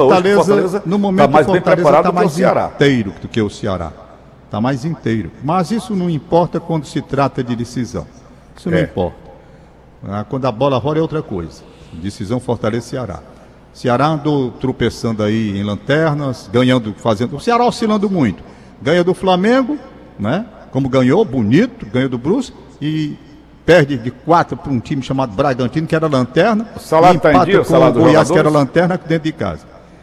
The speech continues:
Speaker 2: O salário
Speaker 1: O Fortaleza
Speaker 2: tá em dia?
Speaker 1: tá numa produção mais consistente e re-, e de uma forma bem regular.
Speaker 2: Os
Speaker 1: Então, me
Speaker 2: salários dos
Speaker 1: parece que o
Speaker 2: jogadores
Speaker 1: Fortaleza
Speaker 2: estão,
Speaker 1: melhor.
Speaker 2: estão em dia, Tom?
Speaker 1: Tem? Tá, tudo
Speaker 2: Os
Speaker 1: em dia, os
Speaker 2: salários dos
Speaker 1: dois
Speaker 2: jogadores?
Speaker 1: times. Todos os dois times,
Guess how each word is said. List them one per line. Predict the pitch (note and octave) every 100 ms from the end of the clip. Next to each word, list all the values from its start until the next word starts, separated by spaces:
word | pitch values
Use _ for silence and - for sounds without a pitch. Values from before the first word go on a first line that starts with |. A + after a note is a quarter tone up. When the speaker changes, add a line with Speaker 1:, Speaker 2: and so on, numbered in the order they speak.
| -
Speaker 2:
O |
salário | - B2 D3+ -
Speaker 1:
O |
Fortaleza | E3+ E3 G3+ G3+
Speaker 2:
tá | F3
em |
dia? | - - - - - -
Speaker 1:
tá | C#3 D3+
numa | D#3
produção | - - - D3 C#3 C3 - E3+ F#3 - - -
mais | A#2 E3+ -
consistente | - F3+ - E3 - - F3+ G3+ - B2+ -
e | D3
re-, | C3+ D3+ -
e | C#3 D3 C#3+ C#3 A#2+
de |
uma | D#3
forma | D3 E3+ D3
bem | G3+ F3
regular. | F#3 E3+ A2+ E2 - - - -
Speaker 2:
Os | B2
Speaker 1:
Então, | F3
me | F3
Speaker 2:
salários | F#3 D3
dos |
Speaker 1:
parece |
que |
o | D#3
Speaker 2:
jogadores | E3 E3 D3+ - C#3+
Speaker 1:
Fortaleza |
Speaker 2:
estão, | D3+ C#3+
Speaker 1:
melhor. | B2+ A2+
Speaker 2:
estão | - D3 C3
em |
dia, | A#2+ G#3 F#3
Tom? | G#2 - - - - - -
Speaker 1:
Tem? | A#2+ E3 -
Tá, | F#3 E3
tudo | - A3+
Speaker 2:
Os |
Speaker 1:
em | A3
dia, | C#3
os |
Speaker 2:
salários | A#2+ D#3+
dos | G3
Speaker 1:
dois | C3
Speaker 2:
jogadores? | A#2 D#3 E3+ -
Speaker 1:
times. | - - -
Todos | C3 D#3 F3+ D#3 A#2+
os | A#2
dois | C3+ G3
times, | - F#2+ D#2+